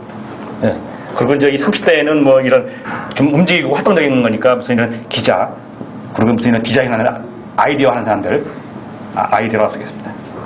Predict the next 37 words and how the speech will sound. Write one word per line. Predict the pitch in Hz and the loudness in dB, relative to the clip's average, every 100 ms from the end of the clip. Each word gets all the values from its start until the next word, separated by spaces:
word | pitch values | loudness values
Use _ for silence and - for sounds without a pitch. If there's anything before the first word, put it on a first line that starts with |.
| - - - - - - - | -12 -12 -12 -12 -12 -4 0
아무래도 | 135 - | 0 2
삼십 | - 220 | 2 4
대 | - 190 | 4 2
그럴 | 180 175 | 2 2
때, | 175 | 4
뭐 | 165 156 | 4 2
이삼십, | 170 160 - | 2 0 -2
삼십 | - 202 | -2 0
대 | - | 2
되지 | 165 147 | 4 4
뭐 | 151 143 | 4 2
기발한 | - 151 151 | 2 2 4
아이디어가 | 120 123 | 2 2
나오지 | 131 110 127 | 2 2 2
않습니까? | 117 113 107 135 - - - - - | 0 -4 -4 -4 -4 -12 -12 -12 -6
사오십 | - 196 202 202 | 0 2 2 4
대 | 202 190 | 2 2
기발한 | - - 180 | 0 2 4
아이디어가 | 170 139 165 | 4 2 2
나와도요, | 139 139 151 202 123 - | 4 2 2 0 0 -6
그건 | - 180 165 | 0 2 2
이미 | - | 0
시-, | - - - - - - | -2 -6 -8 -6 -6 -2
뭐랄까, | 135 143 135 | 0 2 2
한물간 | 226 214 180 | 2 4 4
아이-, | 151 135 107 | 2 0 0
아이디어입니다. | - - 151 135 110 139 - - - - - | -2 0 -2 -2 0 -2 -2 -8 -16 -16 -2
우리가 | 151 185 | 2 4
머리에 | 160 165 | 4 4
나오는 | 147 156 | 4 4
아이디어는 | 131 143 151 147 202 202 - - - | 2 2 0 0 -2 -6 -8 -16 -20
<laughs> | - - - - - | -18 -16 -16 -14 0
그 | - | 2
흐름에 | - 269 214 | 4 4 4
좀 | - | 2
벗어나는 | 143 151 165 139 139 | -2 0 -2 -2 -4
아-, | - | -6